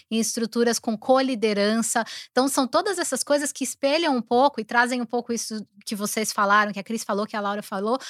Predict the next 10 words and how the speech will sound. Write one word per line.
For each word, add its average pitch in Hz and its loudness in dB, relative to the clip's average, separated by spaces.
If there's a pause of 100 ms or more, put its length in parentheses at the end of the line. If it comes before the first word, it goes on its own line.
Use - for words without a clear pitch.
(240)
de 277 4
você 294 0 (380)
ter 359 -2
cargos 285 2
alternativos, 269 0
mas 320 0
conseguir, 277 2
é, 233 2 (240)
um 247 2
prestígio, 247 4